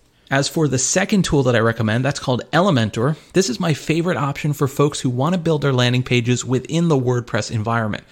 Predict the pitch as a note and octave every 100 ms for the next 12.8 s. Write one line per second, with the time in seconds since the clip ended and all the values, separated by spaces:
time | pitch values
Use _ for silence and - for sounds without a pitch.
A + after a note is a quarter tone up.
0 | - - A2 B2 D#3+ E3+ - - D#3 D3+
1 | C#3+ B2 A#2 B2+ C3 G#2 - A#2+ C#3+ -
2 | D3+ E3+ F3 E3+ D#3+ - - - A#2 A2
3 | C#3+ D3 B2+ C3 B2 A2+ A#2+ D#3+ - D3+
4 | C#3 - G#2+ B2+ B2 A#2+ A2+ A2+ - -
5 | F3 - E3 B2+ A2 A2 A2 G#2 - E3
6 | C#3+ A2+ - - - - C3 - G#3+ A3
7 | F3 C#3 C#3 B2+ A2+ B2 C#3+ D3+ D3+ B2
8 | A#2+ C3 A#2+ - D#3+ E3+ - G#2 G2 -
9 | - - - - C3 B2+ - C3+ G#3 C#3
10 | A#2 - - - B2 E3 F3 - D3 C3
11 | - G#3+ A3+ F3+ - - D#3 E3 E3 -
12 | D#3 E3 D3+ B2+ - C3 -